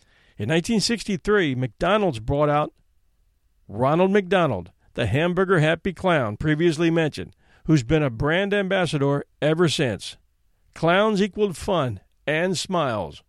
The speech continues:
for kids. But today, things have changed. First, let's look at the widely shared urban legend that has dozens of variations, known best as the killer clown.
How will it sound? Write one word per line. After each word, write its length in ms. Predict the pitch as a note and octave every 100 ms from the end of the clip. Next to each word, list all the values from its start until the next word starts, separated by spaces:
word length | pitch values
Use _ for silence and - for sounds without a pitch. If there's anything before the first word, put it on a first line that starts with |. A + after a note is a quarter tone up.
| _
for 140 | - A#2+
kids. 420 | D3 A#2+ F2+ - _ _ _ - _ _ _ -
But 180 | A#2 G#2+
today, 520 | C#3 B2 F3 A3 G3+ - _
things 220 | - F3+ F3+
have 120 | F3+
changed. 520 | - E3+ A2 E2 F#2 _ _ _ _ _ _ _
First, 420 | - - A3 B3
let's 220 | G#3 G3 G#3+
look 120 | G3
at 60 |
the 100 | -
widely 540 | B2+ B2+ E3 A3 A3+ A3
shared 420 | E3 F#3+ F#3 F3+ -
urban 380 | G3+ A3+ G3+ G3
legend 400 | G3+ D3 B2 A2+
that 80 |
has 240 | A#2+ C#3 A#2
dozens 480 | B2 D3 E3+ G#3 G3
of 60 |
variations, 680 | F#3 G#3 F3+ E3+ B2+ G2+ E2 - _ _
known 300 | A#2+ C#3 F3+
best 480 | E3 G#3 F3+ D#3+ - - _
as 180 | - D3
the 120 | B2+
killer 340 | - F3+ F#3 F#3+
clown. 560 | - F3+ D3+ G2+ E2